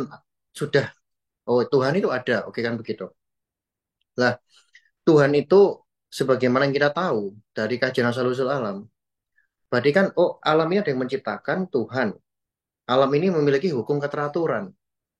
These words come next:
memiliki hukum uni-, universal, yang paten, ada pola, termasuk yang melingkupi diri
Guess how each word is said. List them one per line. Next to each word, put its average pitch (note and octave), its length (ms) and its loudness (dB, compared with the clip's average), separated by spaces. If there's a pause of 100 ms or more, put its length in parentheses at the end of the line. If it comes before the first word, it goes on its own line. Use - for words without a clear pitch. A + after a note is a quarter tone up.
(160)
memiliki C3+ 320 -2
hukum B2+ 240 -2
uni-, B2 480 -4 (240)
universal, A#2+ 640 -6 (800)
yang C3+ 240 2
paten, C#3+ 480 0
ada C#3 240 0
pola, C#3+ 480 4 (640)
termasuk B2+ 560 -2
yang C3+ 240 -4
melingkupi C3 480 -2
diri B2 400 -4